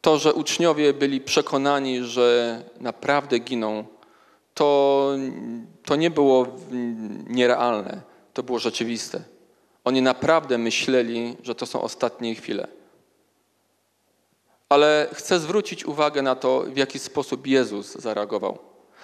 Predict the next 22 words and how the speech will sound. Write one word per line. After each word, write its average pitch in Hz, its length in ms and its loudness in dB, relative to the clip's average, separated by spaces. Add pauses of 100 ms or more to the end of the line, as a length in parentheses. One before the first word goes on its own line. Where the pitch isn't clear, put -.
(180)
Jezus 165 460 2
mówi 151 300 0
do 143 140 2
nich: 127 260 -4
„Jakże 143 380 0
to 120 200 0
jeszcze 120 300 -2
wiary 135 360 2
nie 160 140 -4
macie?” 143 420 -4 (760)
On 190 200 4
przychodzi 151 680 -2
z 131 100 -10
napomnieniem, 120 800 -4 (260)
z 117 120 -4
reprymendą, 127 800 0 (380)
z, 120 100 -12 (760)
z, - 280 -16 (240)
z 131 100 -14
napomnieniem 151 720 2
do 117 120 -2
ich 113 340 -12